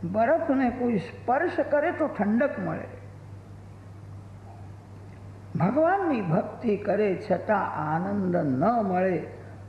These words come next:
તો માનજો, ભક્તિમાં કોઈ મોટી ભૂલ છે. કેટલાક લોકો એવા થયા છે, એમને ભાવતું ભોજન મળી જાય ને તો બહુ મજા આવે,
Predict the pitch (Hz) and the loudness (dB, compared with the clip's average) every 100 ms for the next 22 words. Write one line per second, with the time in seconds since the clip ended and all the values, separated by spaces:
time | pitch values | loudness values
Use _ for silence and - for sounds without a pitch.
0 | - 190 175 175 165 185 190 226 214 156 | -4 0 0 0 0 0 2 4 4 4
1 | 147 - - - 202 196 202 - 208 196 | 0 0 -8 -8 -2 0 0 0 0 2
2 | 165 180 - 233 151 143 233 254 214 - | 2 0 0 -2 0 2 4 2 0 -6
3 | - - - - - - - - - - | -8 -8 -12 -12 -14 -14 -14 -14 -14 -14
4 | - - - - - - - - - - | -16 -16 -16 -14 -14 -14 -16 -16 -16 -14
5 | - 190 202 196 190 202 196 175 190 180 | -8 0 0 2 2 4 2 4 2 2
6 | 170 170 151 151 160 180 160 135 143 165 | 2 2 0 -2 0 0 0 0 0 0
7 | 196 196 151 170 175 190 185 196 233 196 | 2 2 4 4 4 4 2 2 0 2
8 | 151 135 135 165 175 175 208 214 226 220 | 0 0 -6 -4 0 2 4 4 4 4
9 | 208 190 | 2 0